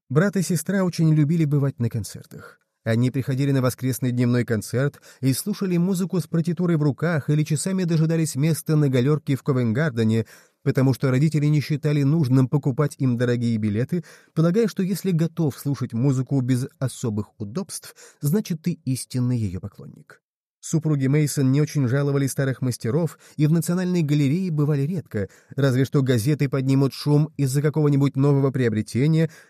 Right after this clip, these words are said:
однако они полагали, что детям необходимо знакомиться с великим искусством прошлого, и когда те подросли, постоянно водили их в Национальную галерею,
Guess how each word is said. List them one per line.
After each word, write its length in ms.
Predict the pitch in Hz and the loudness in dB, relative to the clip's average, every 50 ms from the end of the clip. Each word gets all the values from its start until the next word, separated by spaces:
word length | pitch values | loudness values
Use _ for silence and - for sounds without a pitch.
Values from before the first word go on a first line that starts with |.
| _ _ | _ _
однако 400 | 113 120 135 180 220 220 - 220 | 0 2 2 2 0 0 0 0
они 140 | 214 220 | 0 0
полагали, 420 | - 208 196 202 180 180 202 202 190 | 0 -2 -2 -2 0 0 0 0 0
что 220 | 156 - - 165 | 0 0 0 0
детям 400 | 131 117 156 180 - 180 175 170 | 0 0 -2 -2 0 0 0 2
необходимо 520 | 175 165 156 - - 151 156 175 175 170 151 | 2 0 0 -2 -2 0 2 2 4 4 4
знакомиться 640 | 139 147 143 127 - 160 160 156 151 - - 156 | 4 2 2 2 2 2 2 2 2 0 -2 -4
с 120 | - - | -2 -2
великим 380 | 139 143 143 156 147 - 156 147 - | -2 0 0 0 2 0 0 0 0
искусством 560 | 139 123 - - 143 127 - - 123 117 110 | -4 -6 -4 -4 -4 -4 -4 -2 -2 0 0
прошлого, 540 | - 107 104 104 98 - 131 139 151 170 160 - - - _ | 0 -2 -4 -4 -4 -6 -4 -4 -2 -4 -4 -6 -14 -8 _
и 100 | - 156 | -2 0
когда 280 | - 160 135 127 139 | 0 0 0 0 0
те 120 | 127 - 117 | 0 -2 -2
подросли, 680 | - 107 95 98 92 85 - - 101 104 123 160 156 - - - _ _ | -2 -2 -2 -2 -4 -6 -8 -8 -4 -2 0 0 -2 -4 -10 -20 _ _
постоянно 600 | - 151 151 - 147 147 202 226 208 202 202 190 | -2 -2 0 2 2 2 2 2 2 0 0 0
водили 300 | 165 165 156 196 190 185 | 0 0 0 -2 -2 -2
их 160 | 190 151 - | -2 -2 0
в 20 | 170 | 0
Национальную 600 | 165 151 - - 143 143 147 147 147 143 143 139 | 0 0 0 0 0 0 2 2 4 4 4 2
галерею, 640 | 120 110 113 104 104 113 139 165 165 147 151 143 | 2 2 0 0 0 0 0 0 0 0 0 -2